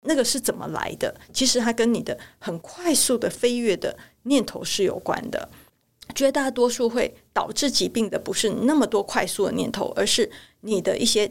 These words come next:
执念，也就是一种 fixed belief。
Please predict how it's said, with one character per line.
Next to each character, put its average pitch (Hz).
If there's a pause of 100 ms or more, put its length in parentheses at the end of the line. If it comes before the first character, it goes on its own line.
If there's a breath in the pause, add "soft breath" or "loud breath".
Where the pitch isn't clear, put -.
执 185
念， 254 (960)
也 240
就 269
是 - (160)
一 -
种 220
fixed -
belief。 202